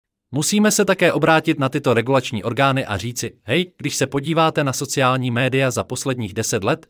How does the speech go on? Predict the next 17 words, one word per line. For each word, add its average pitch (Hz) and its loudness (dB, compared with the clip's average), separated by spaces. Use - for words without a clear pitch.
byla 147 0
to 156 -4
tak 113 -4
trochu 117 -8
ská 117 -2
show, 151 0
je 147 0
to 120 -2
dost 104 -6
špatné. 85 -6
Tohle 143 2
v 135 0
našem 156 2
odvětví 160 0
umělé 151 2
inteligence 139 0
nechceme. 101 -6